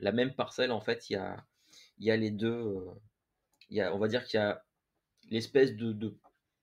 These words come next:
de grande maison de Shishiro et une maison plus petite à côté, euh, à l'autre bout quand même du, du terrain, mais, euh, voilà, il y a la maison de Masamune et de, de Konomi.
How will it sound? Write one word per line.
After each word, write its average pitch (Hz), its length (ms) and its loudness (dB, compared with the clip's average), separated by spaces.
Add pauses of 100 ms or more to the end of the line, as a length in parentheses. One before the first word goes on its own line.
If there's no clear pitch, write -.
(120)
de 101 160 -4
grande 127 460 0
maison 131 500 -2 (160)
de 107 300 -2
Shishiro 117 680 -2 (440)
et 123 160 4
une 131 100 0
maison 117 320 -2
plus 117 180 -6
petite - 240 -12
à 107 80 2
côté, 117 460 -2
euh, 92 240 -6 (240)
à 104 100 0
l'autre 120 220 2
bout 143 360 -2
quand 107 100 -2
même 117 200 0
du, 104 260 -8
du 101 140 -12
terrain, 120 360 0
mais, 110 240 0
euh, 95 260 -4 (1700)
voilà, 101 160 -8 (140)
il - 40 -18
y 95 40 -12
a 92 340 -14
la 95 80 -12
maison 104 180 -4
de 117 60 -4
Masamune 107 420 -4
et 110 240 -2
de, 98 160 -6 (1400)
de 107 100 -6
Konomi. 117 480 -4